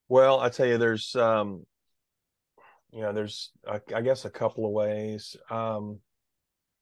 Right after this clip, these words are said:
probably the, my men's,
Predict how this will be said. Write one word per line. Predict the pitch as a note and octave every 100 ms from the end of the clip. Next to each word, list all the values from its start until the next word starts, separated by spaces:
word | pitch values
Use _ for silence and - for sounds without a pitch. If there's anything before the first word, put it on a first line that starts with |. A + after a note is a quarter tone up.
| _ _ _
probably | - G#3+ A3+ D#3 A2+ - _ _ _ _ _ _ _ _ -
the, | B2+ C3 B2+ A#2+ A2+ - - - _ _ _ _ _ _ _ _ _ _ _ _
my | - B2+ B2
men's, | A#2+ C3 E3 E3+ E3 D#3+ D#3 - -